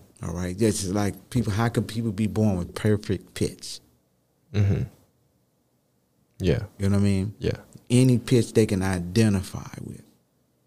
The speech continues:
Speaker 1: They know where it's at.
Speaker 2: Mm-hmm.
Speaker 1: That's a natural talent.
Speaker 2: Mm. There's also a study that
Speaker 1: You know what I'm
Speaker 2: shows
Speaker 1: saying?
Speaker 2: that people can actually dev-, develop perfect pitch through training. And
Speaker 1: Yes.
Speaker 2: Yeah.
Speaker 1: A-, anything can be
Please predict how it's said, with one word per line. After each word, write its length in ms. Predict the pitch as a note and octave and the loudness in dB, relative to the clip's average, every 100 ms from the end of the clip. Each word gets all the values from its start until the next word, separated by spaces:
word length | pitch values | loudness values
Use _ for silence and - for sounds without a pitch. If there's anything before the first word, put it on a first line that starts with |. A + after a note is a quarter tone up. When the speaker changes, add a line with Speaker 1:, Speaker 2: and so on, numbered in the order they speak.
| _ | _
Speaker 1:
They 120 | F2+ | 0
know 180 | G2 G#2+ | 4 4
where 240 | G#2 G#2 F#2 | 4 2 0
it's 160 | - - | -4 -8
at. 200 | C#2 - - _ _ _ _ _ _ _ _ _ - | -10 -10 -18 _ _ _ _ _ _ _ _ _ -6
Speaker 2:
Mm-hmm. 280 | F#2+ G2 E2 G2 | -4 -2 -4 -4
Speaker 1:
That's 220 | G#2 G#2+ | -2 -2
a 60 | F#2+ | -2
natural 580 | F2 F#2+ A2 - - D2+ | -2 0 0 -2 -8 -10
talent. 480 | - C#2 - - - _ _ _ - | -10 -12 -14 -20 -20 _ _ _ -6
Speaker 2:
Mm. 260 | G2+ D2+ G2+ - _ _ _ _ _ _ _ _ _ _ _ _ _ - | -2 -2 -4 -10 _ _ _ _ _ _ _ _ _ _ _ _ _ 4
There's 200 | A2+ B2+ | 6 8
also 220 | E3+ D#3 | 6 6
a 40 | |
study 280 | F#2 D#2 D#2 | 4 4 4
that 60 | C#2 | 4
Speaker 1:
You 20 | |
know 80 | C2+ | 2
what 80 | |
I'm 100 | - | 2
Speaker 2:
shows 300 | - D2 D2 | 2 4 2
Speaker 1:
saying? 160 | C#2+ C#2+ | 2 0
Speaker 2:
that 140 | C2+ - | 0 0
people 300 | E2 - E2+ | 0 2 0
can 200 | - C#2+ | 0 0
actually 300 | D2+ - D#2 | 0 0 -2
dev-, 360 | - C#2 - - | 0 0 -2 -6
develop 440 | D2 C#2+ D2 C#2 | -4 2 2 2
perfect 400 | - B1+ - - | -2 -6 -4 -8
pitch 320 | - C2+ - - | -6 -6 -4 -6
through 240 | - C2 | -6 -6
training. 540 | - - C2+ B2+ - - | -4 -2 -2 -2 -4 -6
And 140 | G2 - | -8 -6
Speaker 1:
Yes. 440 | A2+ F#2+ - - - - _ _ | -2 0 -2 -8 -12 -20 _ _
Speaker 2:
Yeah. 180 | - - | -10 -4
Speaker 1:
A-, 200 | G2 G2+ | -2 -2
anything 520 | - C3+ C#3+ A#2 A2 F#2+ | 0 0 2 2 2 2
can 240 | G#2 F#2+ | -2 -2
be 340 | F#2+ F#2+ F2+ | -2 -4 -6